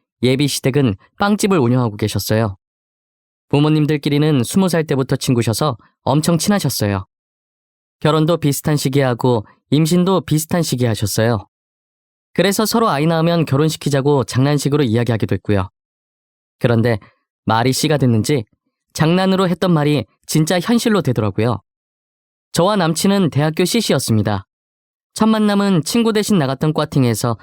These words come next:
시작되었어요. 아무래도 저는 친구 대신 나온 거라 재미가 없었어요. 뭐가 그렇게 신나는지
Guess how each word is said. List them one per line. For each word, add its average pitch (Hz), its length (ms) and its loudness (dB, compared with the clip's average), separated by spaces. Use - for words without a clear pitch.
시작되었어요. 107 800 0
아무래도 131 400 0
저는 135 340 0
친구 202 280 0
대신 175 280 0
나온 120 180 0
거라 120 260 0
재미가 123 340 0
없었어요. 101 520 -2
뭐가 160 260 2
그렇게 208 260 0
신나는지 175 680 2